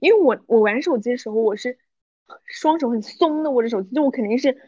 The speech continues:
没有任何的防备意识，就看他已经一抢就抢走了。然后他说其实他也是，就是那个人手握上他的手机还攥紧的，但因为手机是他的命，所以他就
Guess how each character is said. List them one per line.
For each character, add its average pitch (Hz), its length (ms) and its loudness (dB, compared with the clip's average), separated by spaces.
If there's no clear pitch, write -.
没 233 140 4
有 233 120 8
任 302 220 0
何 269 140 -4
的 208 80 -4
防 202 320 -6
备 254 120 -2
意 240 140 -6
识， 220 140 -10
就 247 80 -4
看 247 120 -10
他 269 120 -8
已 226 80 -6
经 208 80 -8
一 247 80 -8
抢 240 180 -4
就 208 80 -2
抢 202 320 -6
走 208 160 2
了。 - 100 -4
然 233 140 2
后 254 140 4
他 311 120 0
说 294 200 2
其 240 200 -6
实 226 220 2
他 302 240 -4
也 240 140 2
是， 214 160 -6
就 247 80 0
是 277 60 0
那 320 100 -2
个 302 100 0
人 202 200 0
手 226 200 2
握 349 260 4
上 247 180 -4
他 226 60 -4
的 214 80 -6
手 208 160 0
机 214 100 -10
还 202 240 -10
攥 294 240 -2
紧 233 140 -4
的， 175 80 -6
但 330 100 0
因 294 60 2
为 311 100 4
手 226 200 2
机 196 160 -2
是 254 100 -6
他 233 100 -6
的 233 80 -2
命， 370 200 2
所 233 100 -2
以 - 20 -16
他 403 800 0
就 427 160 -6